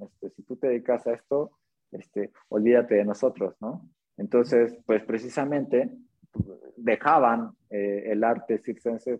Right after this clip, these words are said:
por, pues, por no perder a la familia también. Entonces, ahora no, ahora ya, ya la gente lo ve con más naturalidad y hace que, que precisamente, eh, ya no le tengan tanto miedo a,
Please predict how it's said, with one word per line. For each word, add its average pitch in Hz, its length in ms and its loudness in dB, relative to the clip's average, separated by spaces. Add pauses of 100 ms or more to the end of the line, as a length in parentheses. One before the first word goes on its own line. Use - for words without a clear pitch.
por, 90 280 -6 (360)
pues, - 120 -16
por 104 160 -2
no 123 280 2
perder 117 280 4
a 110 60 4
la 90 140 -6
familia 107 480 -6
también. 104 500 -4 (380)
Entonces, 110 720 -2
ahora 131 320 4
no, 139 240 0
ahora 117 340 2
ya, 120 420 -2 (360)
ya 107 260 2
la 110 160 -2
gente 107 280 -8
lo 104 120 0
ve 107 160 0
con 104 200 -8
más 107 180 -6
naturalidad 113 680 -2 (360)
y 107 160 2
hace 107 340 -2
que, 98 380 -2 (280)
que 107 100 -2
precisamente, 110 920 -2 (160)
eh, 80 200 -12 (720)
ya 131 140 4
no 143 100 2
le 135 100 6
tengan 127 400 -2
tanto 123 340 -4
miedo 107 380 0
a, - 320 -4